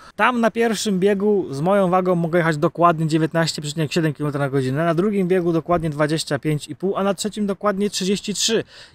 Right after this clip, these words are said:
I jeśli tylko trochę ruszę pedałami na biegu drugim, to rower się rozpędzi do dwudziestu pięciu i pół i będzie tą prędkość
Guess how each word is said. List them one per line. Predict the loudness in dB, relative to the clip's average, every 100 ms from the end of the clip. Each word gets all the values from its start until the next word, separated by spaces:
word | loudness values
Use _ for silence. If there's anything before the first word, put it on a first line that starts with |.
| _
I | -4 0 2
jeśli | 2 0 -2 -2 -2 -6 _ _ _ _ _
tylko | -6 -2 -2
trochę | 0 0 2 0
ruszę | 0 -2
pedałami | -2 2 4 4 2 -2
na | -2
biegu | -2 -2 -2
drugim, | 0 0 0 -2 -6 _ _
to | -4
rower | -2 -2
się | -2 -2
rozpędzi | -2 -2 0 2 2
do | 0
dwudziestu | 0 0 0 -2
pięciu | -2 -2 -2
i | -4
pół | -2 -2 -2
i | -2
będzie | -2 -2 -2
tą | -4
prędkość | 0 -2 0 -2 -2 -4 -10